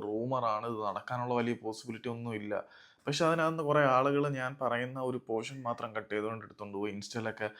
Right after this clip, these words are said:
വ്യാപകമായിട്ട് പ്രചരിപ്പിച്ച് അതിനെയൊക്കെ അങ്ങ് നടക്കും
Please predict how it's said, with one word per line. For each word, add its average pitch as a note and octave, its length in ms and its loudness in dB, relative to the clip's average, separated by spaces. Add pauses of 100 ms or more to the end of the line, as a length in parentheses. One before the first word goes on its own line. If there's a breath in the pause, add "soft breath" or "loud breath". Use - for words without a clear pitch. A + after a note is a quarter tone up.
(340 loud breath)
വ്യാപകമായിട്ട് A2 840 4
പ്രചരിപ്പിച്ച് G#2+ 720 -4 (180)
അതിനെയൊക്കെ A2 500 -6
അങ്ങ് A2 180 -10
നടക്കും G#2 380 -6